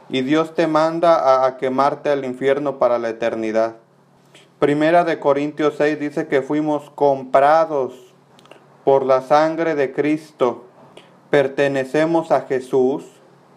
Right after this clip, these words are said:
No podemos perder la salvación como algunos dicen que los que suicidan o los, si nos suicidamos vamos al infierno. No existe pecado que la sangre de Cristo no haya pagado, dice el hermano José.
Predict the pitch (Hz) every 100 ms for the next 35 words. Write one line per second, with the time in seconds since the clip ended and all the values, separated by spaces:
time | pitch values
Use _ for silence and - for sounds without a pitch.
0 | - - - 139 156 139 170 170 185 180
1 | 175 151 143 151 160 156 151 131 135 135
2 | 151 151 151 143 131 135 147 139 143 160
3 | 147 - 131 123 120 123 - 127 131 127
4 | 139 143 151 143 131 123 123 123 131 123
5 | 127 123 123 127 143 135 139 143 139 131
6 | 123 120 139 135 135 127 123 - _ -
7 | - - - - 139 160 190 185 190 185
8 | 190 180 160 156 160 175 170 156 139 135
9 | 131 151 151 160 160 135 143 147 - 143
10 | 139 139 143 139 123 135 147 139 123 123
11 | 127 123 127 127 127 120 117 131